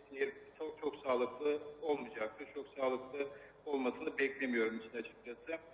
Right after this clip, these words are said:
E, bu tip olaylar, Amerika'daki sıkıntılar ya euro dolar paritesine yarar, e,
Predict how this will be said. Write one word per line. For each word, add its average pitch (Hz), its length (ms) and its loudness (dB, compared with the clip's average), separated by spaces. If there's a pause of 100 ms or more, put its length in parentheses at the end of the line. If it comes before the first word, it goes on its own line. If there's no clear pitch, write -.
(460)
E, 135 80 -6 (720)
bu 165 80 0
tip - 200 4 (180)
olaylar, 147 440 8
Amerika'daki 143 540 2 (160)
sıkıntılar 139 480 0 (340)
ya 151 420 4
euro 151 180 4
dolar 147 320 6
paritesine 143 500 0
yarar, 113 320 4 (340)
e, 123 40 -8